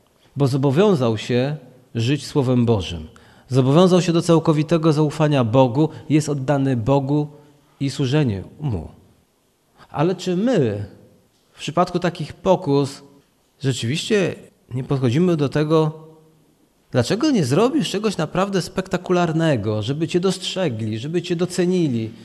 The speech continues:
żeby cię pochwalili? Zobacz, nikt cię nie docenia, więc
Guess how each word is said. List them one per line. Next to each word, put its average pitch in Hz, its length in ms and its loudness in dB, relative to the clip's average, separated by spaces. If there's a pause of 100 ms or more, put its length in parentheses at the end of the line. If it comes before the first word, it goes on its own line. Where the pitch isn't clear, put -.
(200)
żeby 170 220 -4
cię 180 100 -4
pochwalili? 170 880 0 (580)
Zobacz, 185 520 2
nikt 202 140 -4
cię 214 140 -2
nie 202 120 6
docenia, 170 880 2 (600)
więc 156 260 -4